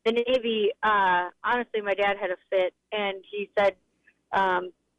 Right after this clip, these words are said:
"Well, you know, you're his daughter or whatever." And he's like, "I don't, I don't want you to go." And he's like, "Someone else can go." And I said, "Well, somebody has to go. If everyone has the attitude that someone else will join,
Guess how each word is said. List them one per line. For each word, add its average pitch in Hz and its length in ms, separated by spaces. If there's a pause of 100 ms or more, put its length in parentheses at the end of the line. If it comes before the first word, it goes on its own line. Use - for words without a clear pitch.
"Well, 254 100
you 254 80
know, 202 220
you're 196 380 (320)
his 190 100 (120)
daughter 190 300
or 185 40
whatever." 202 340
And 208 100
he's 202 140
like, 196 160
"I 202 80
don't, 202 180
I 185 100
don't 185 100
want 190 140
you 185 60
to - 60
go." 269 200
And 254 80
he's 226 140
like, 196 140 (120)
"Someone 202 200
else 220 240
can 214 100
go." 208 240 (500)
And 190 300
I 185 220
said, 185 200
"Well, 214 420 (260)
somebody 285 240
has 208 180
to 196 60
go. 208 240
If 233 160
everyone 277 360
has 247 200
the 247 100
attitude 233 520 (480)
that 208 180
someone 254 240
else 254 200 (100)
will 226 100
join, 226 460